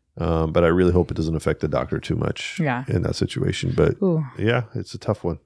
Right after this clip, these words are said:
Speaker 2: That's
Speaker 1: As
Speaker 2: a
Speaker 1: a
Speaker 2: tough
Speaker 1: parent, it's a
Speaker 2: situation to
Speaker 1: pa-,
Speaker 2: be
Speaker 1: as a
Speaker 2: in.
Speaker 1: parent, I could see both sides of the story.
Speaker 2: Mm-hmm.
Speaker 1: As a doctor, I could see both sides of the story.
Speaker 2: Mm-hmm.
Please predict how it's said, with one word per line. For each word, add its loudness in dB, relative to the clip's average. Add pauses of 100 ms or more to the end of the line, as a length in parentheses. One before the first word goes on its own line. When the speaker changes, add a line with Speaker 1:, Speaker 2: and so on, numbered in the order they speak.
(120)
Speaker 2:
That's -4
Speaker 1:
As 0
Speaker 2:
a 2
Speaker 1:
a 2
Speaker 2:
tough -2
Speaker 1:
parent, 4
it's -4
a 4
Speaker 2:
situation 2
to -2
Speaker 1:
pa-, 4
Speaker 2:
be 0
Speaker 1:
as 2
a 2
Speaker 2:
in. 0
Speaker 1:
parent, 2 (840)
I 2
could 2
see 2
both 2
sides 2
of -4
the -4
story. 2
Speaker 2:
Mm-hmm. 4
Speaker 1:
As 4
a 4
doctor, 2
I 4
could -4
see 0
both 2
sides 2
of -4
the -8
story. 4
Speaker 2:
Mm-hmm. -4